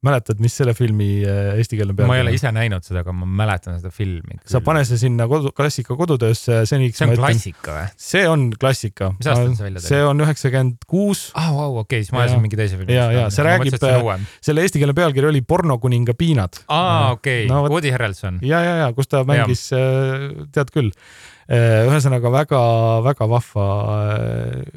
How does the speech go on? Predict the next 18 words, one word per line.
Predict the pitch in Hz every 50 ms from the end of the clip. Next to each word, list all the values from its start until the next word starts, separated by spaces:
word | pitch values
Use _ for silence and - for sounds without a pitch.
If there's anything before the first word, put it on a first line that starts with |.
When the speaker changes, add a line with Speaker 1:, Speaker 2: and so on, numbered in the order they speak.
| - - - - -
Speaker 1:
ja | - 123 110 117
hea, | 131 123 110 107 101
hea | - 117 127 131 120 104 101
selline | 127 127 120 120 113 113
konteksti | - 160 156 - - 117 - - - 117
tava | 110 117 113 110 107
pealkiri | 104 117 113 104 101 98 98 101 110
järg-, | 110 101 101 98 104 -
jällegi. | - 113 107 101 95 90 95 - _ _ _ - - - - - - - - - - - - -
Kuule, | _ - 175 196 196 165 127 101 87 - _
äh, | - 131 131 131 127 127 123 127 123 123 117 - _
aga | - 131 143 147 135 143 127
ma | 127 135 139
teen | 185 180
lõpuks, | 165 180 185 160 135 - - - 131
äh, | 120 113 113
sulle | 113 - - 147 135 131
sellise, | 120 139 135 127 123 - - 117